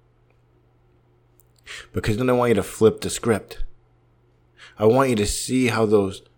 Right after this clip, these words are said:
conversations go when you change what you say. Because that is one of life's most powerful lessons. When you change your thoughts, you change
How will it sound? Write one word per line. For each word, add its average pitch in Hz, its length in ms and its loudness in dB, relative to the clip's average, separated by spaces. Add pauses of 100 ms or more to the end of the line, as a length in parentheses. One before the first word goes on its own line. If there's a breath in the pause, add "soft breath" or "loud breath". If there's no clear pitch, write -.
(140)
conversations 113 880 -4
go 127 540 -2 (1040 soft breath)
when 113 180 0
you 107 140 0
change 120 640 -2
what 104 180 2
you 92 140 -8
say. 87 720 -6 (1800 soft breath)
Because 117 300 2
that 131 220 2
is 123 100 0
one 120 200 0
of 110 80 2
life's 107 300 4
most 95 260 -6
powerful 98 600 -2
lessons. 85 640 -6 (720 loud breath)
When 101 160 -2
you 95 120 -4
change 113 580 2
your 107 160 6
thoughts, - 800 -4 (360)
you 98 180 -2
change 98 880 -2